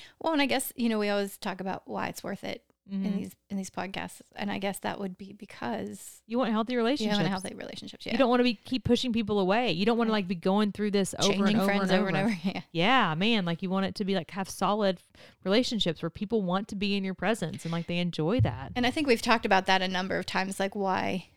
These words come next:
Speaker 1: um, you know, like, where do we start? We start with us.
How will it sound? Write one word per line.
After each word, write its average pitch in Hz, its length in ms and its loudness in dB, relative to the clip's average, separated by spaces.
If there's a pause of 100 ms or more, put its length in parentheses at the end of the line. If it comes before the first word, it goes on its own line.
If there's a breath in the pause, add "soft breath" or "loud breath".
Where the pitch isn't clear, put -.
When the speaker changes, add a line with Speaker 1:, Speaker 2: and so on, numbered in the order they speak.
(160)
Speaker 1:
um, 190 360 -4 (260)
you 220 80 -6
know, 190 300 -4 (160)
like, 196 260 -6 (1120)
where 226 180 4
do 214 60 4
we 196 120 0
start? - 380 2
We 226 160 2
start 254 320 -2
with 202 140 -4
us. - 340 -4